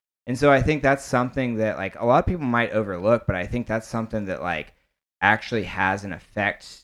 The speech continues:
to me that makes it one of my favorite songs.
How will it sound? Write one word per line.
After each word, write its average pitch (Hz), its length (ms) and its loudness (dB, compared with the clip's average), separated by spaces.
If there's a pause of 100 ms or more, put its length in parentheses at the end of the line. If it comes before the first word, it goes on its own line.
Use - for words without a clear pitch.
(140)
to 95 420 -2
me 98 640 2 (320)
that 110 180 -4
makes 107 280 -6
it 104 80 -8
one 107 120 -8
of 107 60 -8
my 95 160 -4
favorite 98 340 -6
songs. - 520 -6